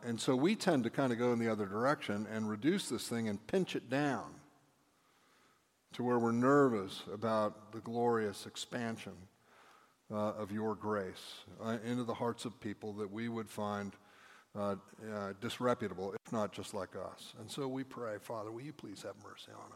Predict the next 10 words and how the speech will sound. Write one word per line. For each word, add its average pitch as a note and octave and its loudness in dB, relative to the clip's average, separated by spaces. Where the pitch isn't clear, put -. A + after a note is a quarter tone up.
us? - -20
We C#3+ 2
want B2+ 4
very B2 4
much G#2 -2
to A2 -6
leave G#2+ -2
this G#2 -8
room G#2 -4
today G2 -6